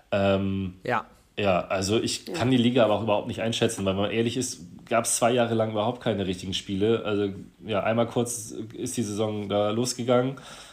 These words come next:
Speaker 1: ähm, aber daraus kann man jetzt ja auch irgendwie keine Schlüsse ziehen, weil ich glaub auch der eine oder andere Club hat auch Spieler verloren, vielleicht auch wegen Corona. Ähm, ja, ich kann das schwierig einschätzen. Also ich drück die Daumen, ähm, dass sie drin bleiben,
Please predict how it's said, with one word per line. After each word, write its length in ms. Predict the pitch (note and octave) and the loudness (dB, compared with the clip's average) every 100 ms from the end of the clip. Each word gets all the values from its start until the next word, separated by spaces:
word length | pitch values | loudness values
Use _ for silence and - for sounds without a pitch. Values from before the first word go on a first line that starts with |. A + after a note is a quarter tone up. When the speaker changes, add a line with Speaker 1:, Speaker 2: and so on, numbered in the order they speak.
| - | -10
Speaker 1:
ähm, 240 | A2 G#2 G2+ | -6 -6 -4
aber 300 | G2 F#2+ F#2 | -4 -2 -4
daraus 420 | F#2+ F#2+ G2 - | 0 0 0 -2
kann 140 | G#2+ | -4
man 60 | G2+ | -4
jetzt 100 | F#2+ | -2
ja 80 | G2+ | -4
auch 160 | A2 | -2
irgendwie 180 | G#2 F#2 | -4 -6
keine 220 | - F2+ | -6 -6
Schlüsse 340 | F2 A2+ - F#2 | -4 -4 -4 -4
ziehen, 240 | - G2+ | -4 -2
weil 300 | F#2+ F#2 F#2+ F#2+ - - | 0 0 -2 -8 -20 -20
ich 100 | - | -4
glaub 200 | G#2+ A2 | -2 -2
auch 160 | G#2 | -4
der 160 | - G2+ | -4 -2
eine 180 | G#2+ A2 | -2 -2
oder 120 | F#2+ | -2
andere 260 | G#2+ G2+ | -2 -4
Club 300 | F#2+ - A#2 | -6 -6 -4
hat 120 | A2 G#2+ | -2 -2
auch 200 | G#2+ - | -4 -4
Spieler 260 | - A#2 | -2 -2
verloren, 400 | A2+ G#2+ A2+ C3+ | 0 0 0 0
vielleicht 220 | C3 A2+ G#2+ | 0 -2 -2
auch 100 | G2+ | -4
wegen 160 | G#2+ | -6
Corona. 580 | G2+ G#2+ G#2 A2+ G#2+ G#2 - - - - - - - _ | -6 -6 -2 2 2 0 -8 -18 -18 -20 -20 -20 -20 _
Ähm, 520 | A2 G2+ F#2+ G2 G#2 - E3+ F3+ D3+ | 0 2 0 -2 -4 -8 -12 -12 -6
ja, 380 | B2+ A2 G2 E2+ - _ _ | 0 2 2 -2 -12 _ _
ich 220 | - - | -10 -8
kann 160 | - A#2+ | -4 -2
das 160 | B2 | -2
schwierig 480 | - - C3+ G#3 F3+ | -4 -2 -2 0 0
einschätzen. 460 | G3+ - D#3 - F2+ | 0 0 -2 -2 -2
Also 360 | G2 G#2+ G#2 - - - | 0 2 0 -4 -14 -8
ich 120 | A2+ | -4
drück 160 | C3+ C3+ | -2 2
die 120 | C3 | 6
Daumen, 420 | A#2 B2 F3+ G#3+ - _ - | 8 6 6 0 -10 _ -4
ähm, 560 | C3 B2 A#2 A#2 A#2 - | 0 2 2 0 -4 -8
dass 180 | F#2 A#2 | -4 -2
sie 60 | A#2 | 0
drin 220 | F#2 C3 | 0 0
bleiben, 480 | D3+ D#3+ E3+ F#3+ | 2 2 2 -2